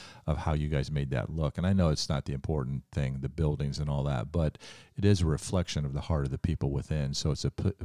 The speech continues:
it's a place where people are getting saved, and that's why you go. But it's also a place where the community took pride in and, and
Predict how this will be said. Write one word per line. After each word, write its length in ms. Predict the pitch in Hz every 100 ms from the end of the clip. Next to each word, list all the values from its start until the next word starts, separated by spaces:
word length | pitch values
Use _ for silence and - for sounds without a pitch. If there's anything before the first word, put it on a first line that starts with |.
| -
it's 180 | 87
a 100 | -
place 380 | 73 - 98 90
where 80 | 73
people 320 | - 131 110
are 60 | 76
getting 320 | 76 73 71
saved, 680 | - - 156 131 78 67 69
and 100 | 73
that's 200 | 90 82
why 100 | 73
you 140 | 67
go. 460 | 76 104 85 73 - - - -
But 60 | -
it's 120 | -
also 220 | 165 -
a 40 | 107
place 340 | - 101 -
where 100 | 90
the 120 | 78
community 680 | - 82 78 87 87 73 71
took 320 | - 73 -
pride 360 | - 78 73 71
in 260 | 71 69
and, 260 | - 69 69
and 380 | - 69 69 -